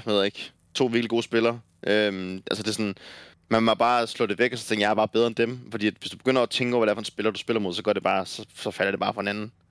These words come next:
Og så hele tiden bare tænke en runde ad gangen. Øh, glemme de runder, der allerede er spillet.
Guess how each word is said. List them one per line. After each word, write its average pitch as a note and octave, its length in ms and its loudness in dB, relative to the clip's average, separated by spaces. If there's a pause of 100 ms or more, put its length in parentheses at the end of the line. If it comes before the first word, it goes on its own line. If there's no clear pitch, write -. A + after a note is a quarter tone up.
(180)
Og - 100 -4
så B2 100 4
hele A#2+ 220 2
tiden A2+ 300 -4
bare A2+ 160 4
tænke A#2 240 -2
en C3+ 100 0
runde A#2 160 0
ad A#2 40 2
gangen. A#2 260 -4 (400)
Øh, G#2 300 2
glemme B2 220 2
de C#3 100 0
runder, A#2+ 220 2
der A#2 100 2
allerede A#2 240 4
er A#2 40 4
spillet. A#2+ 340 -2